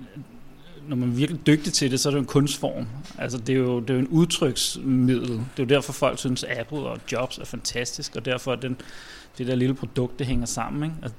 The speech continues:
det er jo simpelthen bare, i stedet for en guitar eller et lærred, øh, så udtrykker I, øh, jeres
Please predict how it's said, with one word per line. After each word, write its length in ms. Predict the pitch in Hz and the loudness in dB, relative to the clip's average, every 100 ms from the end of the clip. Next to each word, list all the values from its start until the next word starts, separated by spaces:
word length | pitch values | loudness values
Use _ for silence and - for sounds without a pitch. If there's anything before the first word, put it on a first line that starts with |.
| - | -10
det 160 | 127 135 | -4 -2
er 40 | |
jo 20 | |
simpelthen 340 | 123 156 147 127 | 0 2 2 2
bare, 420 | 131 135 131 131 | 4 4 4 2
i 40 | |
stedet 280 | 127 143 139 | 0 0 0
for 260 | 139 123 120 | -2 -2 -2
en 160 | 120 | -2
guitar 460 | 131 135 - 139 127 | 0 0 0 0 0
eller 200 | 123 123 | -2 -4
et 100 | 123 | -4
lærred, 600 | 117 120 127 139 123 - | -4 -2 -2 -2 -6 -10
øh, 260 | - 120 | -10 -6
så 160 | 120 143 | -4 0
udtrykker 760 | 131 127 156 143 - 151 131 127 | 0 -2 0 0 0 -2 2 2
I, 300 | 120 117 113 - - - - - - - - | 2 -2 -6 -14 -18 -18 -20 -20 -20 -18 -10
øh, 420 | 131 113 110 117 | -6 -4 -4 -2
jeres 600 | 123 117 120 - - - | -2 -2 -2 -2 -2 -4